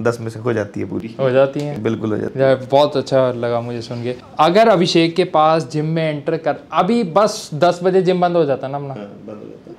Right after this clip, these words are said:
Speaker 2: अगर अभिषेक नौ पचपन में जिम में घुसेंगे
Speaker 1: हम्म।
Speaker 2: और अभी कोई phone नहीं बजना है, अभी कोई client नहीं मिलेगा, अभी कोई आपका team member कोई problem लेके नहीं खड़ा होगा,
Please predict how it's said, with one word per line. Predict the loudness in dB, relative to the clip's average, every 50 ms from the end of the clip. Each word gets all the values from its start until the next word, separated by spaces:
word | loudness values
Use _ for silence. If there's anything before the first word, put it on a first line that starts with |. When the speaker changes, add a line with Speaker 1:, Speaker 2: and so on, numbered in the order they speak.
| -8 -2 2
Speaker 2:
अगर | 4 4 6 6 6
अभिषेक | 4 4 2 2 2 2 2 4
नौ | 4 4 4 4 4
पचपन | 4 4 2 2 2 2 2 2
में | 4 4 4
जिम | 4 2 2
में | 4 2 2
घुसेंगे | 0 0 -4 -4 -8 -8 -10 -12 -14 -18 -20 -16 -14
Speaker 1:
हम्म। | -12 -12 -12 -12 -14 -18 -20 -20 -20 -8 0 2
Speaker 2:
और | 4 4 6
अभी | 4 4 4 4 4 4 4
कोई | 4 4 4 4 4
phone | 2 2 0 2 2
नहीं | 0 0 0 0 0
बजना | 0 0 0 2 2 2
है, | 2 4 2
अभी | 0 0 -4 -4
कोई | -4 -2 -2 -2
client | -2 -2 -2 -2 -2 -2 -4
नहीं | -4 -6
मिलेगा, | -4 -4 -2 0 0 2 2 2 2 2
अभी | 0 0 -4 -4
कोई | -2 2 4 6 6 6 4 2 -2 -4 -4 -4 -4 -2 -2 -2 -2
आपका | -2 -2 -2 -2 -2 0 -2 -2
team | -2 -2 -6 -4 -2
member | -2 -2 0 2 2 2 2
कोई | 0 -2 -6
problem | -4 -2 0 0 0 0 0 0 0
लेके | 0 0 0 -2
नहीं | -6 -6 -4
खड़ा | -2 0 2 2
होगा, | 2 2 0 -2 -4 -6